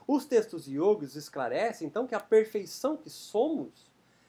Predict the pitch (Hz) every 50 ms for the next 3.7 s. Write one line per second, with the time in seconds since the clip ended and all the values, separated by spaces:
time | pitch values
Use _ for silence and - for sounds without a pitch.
0 | _ _ _ _ - 151 151 139 208 262 285 277 - 160 160 165 208 202 202 -
1 | 208 208 196 180 175 180 170 - - 190 185 - - - 254 - - 190 190 196
2 | 190 170 214 233 208 - 196 190 202 233 220 175 170 170 - - 214 - - 208
3 | - - 190 - - - 247 240 202 160 135 120 110 -